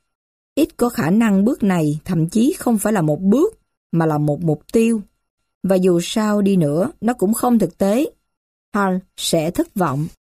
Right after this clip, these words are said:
Tôi sẽ ôn luyện với những đề thi cũ, cho đến khi tôi làm được tất cả.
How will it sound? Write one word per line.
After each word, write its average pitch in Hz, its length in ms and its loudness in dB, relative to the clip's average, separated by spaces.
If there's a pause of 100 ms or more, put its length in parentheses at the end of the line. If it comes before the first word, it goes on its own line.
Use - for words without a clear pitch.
(680)
Tôi 214 260 2
sẽ 208 180 0
ôn 233 260 2
luyện 170 320 2
với 262 120 0
những 226 240 2
đề 180 200 2
thi 233 200 0
cũ, 175 420 0 (420)
cho 214 140 2
đến 208 160 0
khi 208 220 0
tôi 202 140 -2
làm 165 180 0
được 156 180 0
tất - 240 -4
cả. 175 340 -2